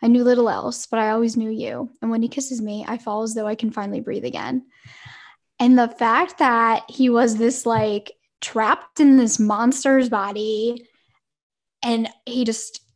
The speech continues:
he always knew her. Um, it brings me back to, like, when she just sits there in the throne room with him, with him as the snake. And it's just, like, even at his, like, most monstrous,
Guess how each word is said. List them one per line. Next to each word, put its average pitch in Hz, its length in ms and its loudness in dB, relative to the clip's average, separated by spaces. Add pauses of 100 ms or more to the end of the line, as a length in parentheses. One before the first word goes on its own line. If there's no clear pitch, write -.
he 240 240 -4
always 233 840 2 (140)
knew 226 340 -4
her. 226 520 -10 (480)
Um, 202 520 -6 (500)
it 240 100 -4
brings 311 240 4
me 285 80 4
back 233 240 2
to, - 120 -8
like, 220 120 -6
when 226 140 -4
she 240 100 -6
just 214 220 -4
sits - 200 -14
there 220 140 -8
in 208 80 -8
the 208 140 -12
throne 214 260 -10
room 262 120 0
with 277 120 0
him, 302 400 -4
with 240 220 -4
him 233 120 -4
as 226 120 -6
the 220 120 -10
snake. 254 520 -10 (420)
And 262 100 2
it's 262 160 0
just, 247 220 -4
like, 240 240 -2
even 285 400 2
at 226 100 -4
his, 233 280 -4
like, 208 320 -8 (100)
most 226 320 0
monstrous, 214 1080 -4